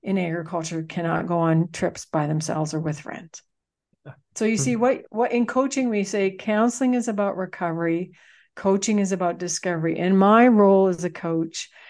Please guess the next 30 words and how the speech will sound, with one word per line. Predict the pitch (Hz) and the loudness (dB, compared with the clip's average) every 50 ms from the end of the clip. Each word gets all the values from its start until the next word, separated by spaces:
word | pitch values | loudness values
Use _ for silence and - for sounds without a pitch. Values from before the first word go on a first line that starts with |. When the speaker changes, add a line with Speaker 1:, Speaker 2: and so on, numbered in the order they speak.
| - - _ _ _ | -20 -20 _ _ _
Speaker 1:
is | 202 202 190 196 - | 4 4 4 4 4
to | 226 202 | 2 2
help | 180 170 180 202 202 214 - - | 4 4 4 4 4 4 2 0
facilitate | - - 226 214 214 - - 214 202 202 202 202 202 - - 180 175 175 165 | -4 -6 -4 -4 -4 -2 -2 0 2 2 2 2 0 -2 -4 -4 -4 -4 -4
hard | 165 - 175 175 185 185 185 | -4 -2 0 0 0 0 -2
conversations, | - 196 185 185 185 185 180 180 - - - - 190 196 196 - 247 247 254 240 - - _ - - - | -2 -2 -2 -2 -2 -2 -2 -4 -4 -6 -6 -6 -4 -4 -4 -2 -2 -2 -2 -4 -6 -8 _ -18 -10 -8
Speaker 2:
Mm-hmm. | 135 110 120 123 | -8 -6 -4 0
Speaker 1:
not | 185 190 185 185 196 190 - | 2 4 4 4 2 2 -2
to | - 214 | -6 -6
decide | 196 196 190 185 - - 190 175 175 175 170 | -6 -6 -6 -4 -4 -2 -2 0 0 -2 -2
what | 180 180 165 | -2 -4 -2
the | 190 180 180 | -2 -2 -2
answers | 190 226 262 254 - 190 170 170 | 0 0 -2 -2 -4 -8 -10 -8
are | 165 | -8
gonna | - - - | -6 -6 -6
be. | - - - - - - _ _ _ _ _ _ | -8 -8 -10 -12 -14 -18 _ _ _ _ _ _
Speaker 2:
Yeah. | - 117 117 120 - _ _ _ _ _ | -16 -14 -14 -16 -20 _ _ _ _ _
Speaker 1:
'Cause, | - - 208 196 - 226 | -8 -6 -6 -4 0 0
Speaker 2:
Yeah. | 220 | 2
Speaker 1:
Jared, | 220 214 208 208 | 4 4 4 4
everybody's | - 214 214 262 254 240 247 233 233 226 208 196 208 | 2 2 0 0 0 0 0 0 0 0 -2 -2 -2
life | 196 202 214 208 - | -2 -2 -2 -4 -4
has | 202 190 185 185 - | -6 -6 -6 -6 -4
different | 196 190 190 - 214 - - - | -4 -4 -2 -2 -4 -4 -4 -2
layers | 180 180 190 185 185 185 175 180 | 0 2 2 2 2 2 0 -2
of | 175 160 | -4 -6
complication, | - 180 180 170 160 180 185 160 - 226 240 214 - 170 160 156 156 | -6 -6 -6 -6 -6 -8 -8 -6 -6 -4 -4 -6 -6 -6 -4 -4 -2
right? | 165 190 220 254 277 - - _ _ _ _ | -2 -2 -2 -4 -6 -8 -14 _ _ _ _
Speaker 2:
Mm-hmm. | 127 120 101 117 107 101 101 104 _ _ _ _ _ _ | -8 -8 -6 -8 -10 -12 -12 -16 _ _ _ _ _ _
Yeah. | 131 120 113 113 | -12 -12 -12 -12